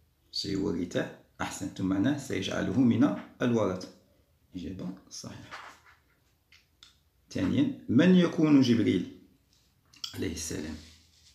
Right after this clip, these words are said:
هل جبريل رسول من الرسل أم ملك من الملائكة؟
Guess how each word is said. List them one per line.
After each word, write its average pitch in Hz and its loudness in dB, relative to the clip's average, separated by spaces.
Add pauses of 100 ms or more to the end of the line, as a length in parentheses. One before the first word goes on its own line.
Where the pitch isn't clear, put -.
(1160)
هل 107 -2
جبريل 107 -2 (120)
رسول 110 2
من 104 0
الرسل 98 -2 (680)
أم 156 2 (300)
ملك 113 2
من 151 4
الملائكة؟ 113 2